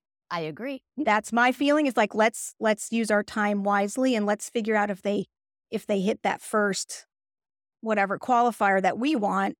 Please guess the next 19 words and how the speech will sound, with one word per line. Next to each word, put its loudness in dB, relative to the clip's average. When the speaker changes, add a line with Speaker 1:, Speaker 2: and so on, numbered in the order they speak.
Speaker 2:
um, 0
to -2
move 2
to 0
the 0
next -4
level. 2
And -2
there's, -4
there's -2
several 0
levers, 0
levels 2
to -6
really -2
qualifying -6
a -12
client. -12
Speaker 1:
Yes. -20